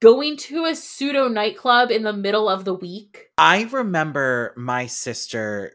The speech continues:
Speaker 2: would used to go to this place called Mecca, but it was, it was a skating rink, but it was very much like it was what all the, the, the teens would do.
Speaker 1: Yeah, we just hung out at people's houses or borders.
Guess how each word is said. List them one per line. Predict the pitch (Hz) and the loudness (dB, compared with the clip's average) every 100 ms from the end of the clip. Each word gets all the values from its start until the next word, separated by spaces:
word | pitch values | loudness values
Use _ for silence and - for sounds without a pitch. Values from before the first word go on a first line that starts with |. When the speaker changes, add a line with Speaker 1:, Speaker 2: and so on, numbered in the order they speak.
| _ | _
Speaker 2:
would | 104 101 117 104 | -20 -10 -10 -8
used | 117 110 - | -10 -10 -12
to | 120 | -12
go | 90 104 101 | -8 -6 -6
to | 98 107 | -8 -8
this | 101 98 | -6 -8
place | - 117 95 - | -12 -8 -6 -8
called | - 101 95 87 | -8 -6 -6 -8
Mecca, | 95 - - 58 55 - _ - | -6 -6 -6 -8 -10 -16 _ 0
but | 143 151 | 0 0
it | 160 | -2
was, | 170 147 - | 0 0 0
it | 160 | -2
was | 147 | 0
a | 117 | -4
skating | - - 254 254 127 101 | -8 -2 0 0 -2 -6
rink, | 71 65 _ _ - _ - | -12 -14 _ _ -20 _ 2
but | 160 | 4
it | 175 | 6
was | 165 131 | 4 4
very | 160 175 160 | 4 6 6
much | 156 147 - | 2 -2 0
like | 123 120 - | -2 -2 -4
it | 139 139 | -2 -2
was | 127 135 135 127 117 - - - | 0 2 4 2 -2 -8 -10 -12
what | 113 123 127 - | -2 0 0 0
all | 117 123 127 123 95 - | 2 4 4 2 -4 -4
the, | 117 92 _ _ | -4 -4 _ _
the, | 117 | -12
the | 95 101 - | -8 -8 -8
teens | - 123 135 120 90 | -10 -8 -8 -8 -10
would | 101 92 90 _ _ 104 98 - | -10 -10 -16 _ _ -20 _ -6
do. | 135 123 87 67 50 _ | -4 -4 -6 -14 _ _
Speaker 1:
Yeah, | 254 269 277 | -8 -4 -4
we | 285 359 | -4 -4
just | 539 - | -6 -6
hung | - 240 | -10 -6
out | 220 | -4
at | 196 | -4
people's | 214 202 165 | -6 -10 -8
houses | 147 156 156 160 156 | -4 -4 -4 -8 -8
or | - 151 | -8 -10
borders. | 147 131 139 135 139 143 | -8 -10 -8 -8 -10 -12